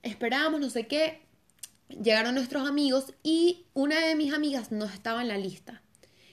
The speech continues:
Entonces yo empecé a llamar a un amigo que ya tenía adentro para ver si lo podía pasar,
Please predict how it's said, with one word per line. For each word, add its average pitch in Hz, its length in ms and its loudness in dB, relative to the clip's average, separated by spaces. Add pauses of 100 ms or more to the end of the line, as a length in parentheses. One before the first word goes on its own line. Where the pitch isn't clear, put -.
(160)
Entonces 285 300 -2
yo 214 240 0
empecé 220 280 -4
a 262 40 0
llamar 262 340 0
a 226 140 -2
un 220 120 -4
amigo 269 300 -2
que 247 80 -2
ya 208 140 -2
tenía 226 320 -4
adentro 254 420 -2
para - 140 -2
ver 302 120 -4
si - 80 -10
lo 240 120 -6
podía 208 260 -2
pasar, 254 560 -2